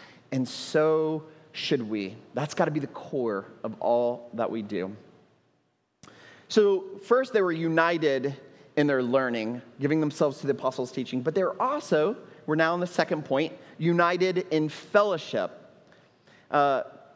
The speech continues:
you gotta remember that they weren't just, um, students of the Bible, learning the Bible. They used the apostles' teachings to shape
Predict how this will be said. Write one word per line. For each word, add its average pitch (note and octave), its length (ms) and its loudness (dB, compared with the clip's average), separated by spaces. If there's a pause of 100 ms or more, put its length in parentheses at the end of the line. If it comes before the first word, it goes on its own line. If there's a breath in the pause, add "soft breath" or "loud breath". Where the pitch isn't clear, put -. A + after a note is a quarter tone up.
(160)
you D3 80 -8
gotta A3+ 180 4
remember F3+ 340 2
that C#3 140 0
they E3 100 0
weren't A3+ 320 0
just, B3+ 440 -2
um, F3 280 2 (120)
students B3+ 580 0
of E3 100 2
the D3 80 2
Bible, D#3+ 500 2
learning A3+ 300 2
the F3 80 2
Bible. C#3+ 420 0 (380 loud breath)
They E3 140 4
used C4 840 -2
the F3+ 100 0
apostles' A3+ 680 -4
teachings C#3 680 -4
to - 180 -8
shape - 760 -2